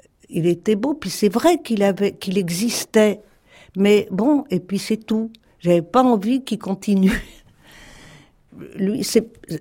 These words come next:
c'est pas, comment dire, euh, c'est pas que, euh, je trouvais mauvais ou quoi, mais bon, voilà, quoi, il, il, il jouait son truc.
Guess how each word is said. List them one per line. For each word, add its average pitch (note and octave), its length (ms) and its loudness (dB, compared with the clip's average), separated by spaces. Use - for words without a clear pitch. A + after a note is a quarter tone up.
c'est - 280 -4
pas, G3 200 2
comment E3+ 360 -4
dire, E3+ 340 -4
euh, D#3+ 100 2
c'est D3 220 -8
pas E3 140 -2
que, - 160 -6
euh, B2 760 -4
je G#2+ 120 -14
trouvais C#3 360 0
mauvais C#3 440 2
ou D3 160 -2
quoi, B3 340 0
mais F3 460 -2
bon, E3+ 460 -2
voilà, D#3 340 0
quoi, D3+ 300 -4
il, D3 240 -4
il, D3+ 100 -12
il D3+ 80 -2
jouait D#3 220 0
son F#3 180 -8
truc. C#4 460 -6